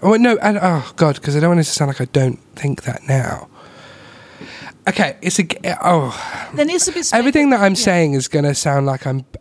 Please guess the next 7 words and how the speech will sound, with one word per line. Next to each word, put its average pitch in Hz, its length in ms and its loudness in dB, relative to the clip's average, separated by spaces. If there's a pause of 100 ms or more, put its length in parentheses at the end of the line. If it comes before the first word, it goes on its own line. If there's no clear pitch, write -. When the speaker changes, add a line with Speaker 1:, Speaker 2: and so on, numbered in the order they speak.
Speaker 1:
I'm 143 120 -4
making 131 680 -4
wild 156 480 4
overgeneralizations. 127 1120 -6 (320)
But - 360 -4 (120)
I 196 240 4
would 175 260 0